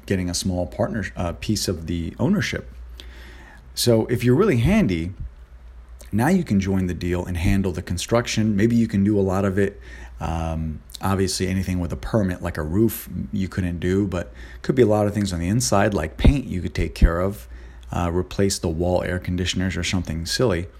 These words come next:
Um, and the manage-, and now you have the management part of the deal.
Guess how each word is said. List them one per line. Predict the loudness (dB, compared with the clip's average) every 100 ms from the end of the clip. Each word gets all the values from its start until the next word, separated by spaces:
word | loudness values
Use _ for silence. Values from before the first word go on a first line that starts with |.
| -20 -20 -20 -20 -8
Um, | -4 -2 -2 -4 -6 -8 -14 -20 -20 -20 -20 -20 -20 -20 -8
and | -2 0 2 0 -2 -8 -14
the | -4
manage-, | 0 4 4 2 -2 -2
and | 0 2
now | 2 4
you | 2
have | 2 0
the |
management | 0 2 2 2 0
part | 0 -2
of | -2
the | -4
deal. | -4 -4 -6